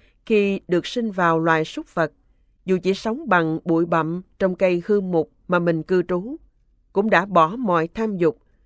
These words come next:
tự biết sống đủ để ở lại nơi kia và hoàn thành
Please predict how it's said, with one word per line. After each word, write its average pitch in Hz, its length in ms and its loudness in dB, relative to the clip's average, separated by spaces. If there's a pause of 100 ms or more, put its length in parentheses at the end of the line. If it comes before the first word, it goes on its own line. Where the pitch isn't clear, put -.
(300)
tự 180 120 2
biết 240 220 -2
sống 262 280 -4
đủ 185 360 2 (260)
để 170 140 6
ở 190 160 0
lại 170 240 0
nơi 190 240 0 (100)
kia 180 340 -2 (160)
và 175 200 4
hoàn 175 220 -4
thành 165 340 -2